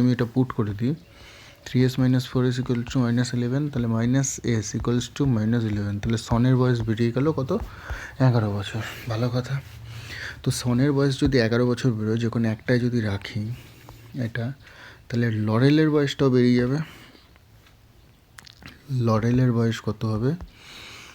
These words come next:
লরেলের বয়স হবে L minus five equals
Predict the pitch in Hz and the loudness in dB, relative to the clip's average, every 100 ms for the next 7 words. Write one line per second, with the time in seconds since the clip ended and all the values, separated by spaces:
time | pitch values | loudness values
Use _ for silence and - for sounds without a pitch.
0 | - 120 113 117 123 131 127 113 117 113 | -4 0 2 2 2 2 2 2 2 0
1 | 113 123 156 - - - - 123 123 117 | 0 0 -2 -4 -18 -18 -4 0 0 0
2 | 110 113 113 - - 104 107 143 156 - | 0 0 -2 -4 -6 -2 0 0 -2 -6
3 | 117 - 117 110 | -6 2 2 2